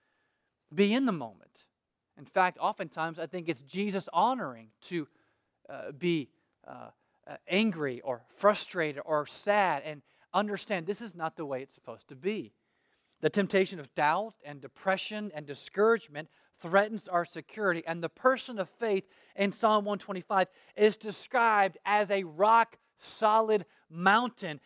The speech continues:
and nothing can move it. But if I can be honest, Graceland family and friends, sometimes I'm moved.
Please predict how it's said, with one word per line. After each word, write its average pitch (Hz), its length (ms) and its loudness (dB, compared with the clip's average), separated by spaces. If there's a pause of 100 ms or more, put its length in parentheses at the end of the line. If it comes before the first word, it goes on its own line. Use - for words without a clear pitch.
(160)
and 196 260 2
nothing 262 360 2
can 233 200 0
move 226 180 2
it. 175 80 -4
But 180 120 2
if 180 120 2
I 254 120 4
can 254 180 -6
be 214 120 -4
honest, 226 300 -4
Graceland 214 540 -2
family 208 320 -2
and 185 100 -6
friends, 220 300 -4
sometimes 190 400 0
I'm 175 180 0
moved. 139 340 -12